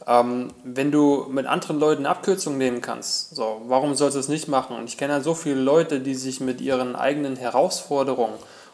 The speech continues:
und ganz viel auch Herausforderungen mit Persönlichkeiten,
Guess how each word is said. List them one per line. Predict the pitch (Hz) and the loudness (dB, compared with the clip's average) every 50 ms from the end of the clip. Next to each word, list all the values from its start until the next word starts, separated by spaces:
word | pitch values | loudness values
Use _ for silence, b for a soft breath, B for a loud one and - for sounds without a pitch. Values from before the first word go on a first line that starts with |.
| B B | B B
und | 127 117 117 | -6 0 4
ganz | 156 185 196 - | 4 4 4 4
viel | - - 196 190 | -2 0 0 0
auch | 160 147 156 139 | 2 2 0 0
Herausforderungen | 143 127 139 160 175 - - 151 151 147 139 135 | 0 0 0 0 0 0 0 0 0 0 0 -2
mit | 135 131 135 | -2 -4 -4
Persönlichkeiten, | - 123 117 123 151 190 202 196 196 - - 151 151 147 147 147 143 135 135 135 131 131 127 120 | -6 -6 -4 -4 -4 -2 -4 -4 -6 -6 -2 0 0 0 0 0 -4 -6 -6 -4 -4 -4 -6 -6